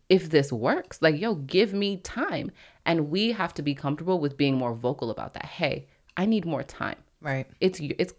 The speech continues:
Speaker 1: it's your fault you waited till the last minute. Give me more time.
Speaker 2: We're just, I'm just, we're just fortunate enough in this position to be able to,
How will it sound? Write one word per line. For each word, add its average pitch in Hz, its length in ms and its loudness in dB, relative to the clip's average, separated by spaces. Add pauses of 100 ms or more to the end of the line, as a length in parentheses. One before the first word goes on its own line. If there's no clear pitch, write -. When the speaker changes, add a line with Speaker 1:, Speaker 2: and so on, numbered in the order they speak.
Speaker 1:
it's 180 160 -2
your 269 100 4
fault 226 300 4
you 170 120 2
waited 156 280 6
till 160 80 -6
the 156 80 2
last 135 260 -2
minute. 151 300 -2 (180)
Give 170 160 2
me 170 160 0
more - 160 -4
time. - 300 -12 (760)
Speaker 2:
We're 247 240 6
just, 285 260 0 (480)
I'm 208 200 4
just, - 400 -2 (720)
we're 170 240 0
just 143 400 -6
fortunate 175 640 0 (180)
enough 156 440 -2
in 156 160 -2
this 147 320 -4
position 147 880 -4 (500)
to 160 400 0
be 143 280 -8
able 156 380 0
to, 143 760 -4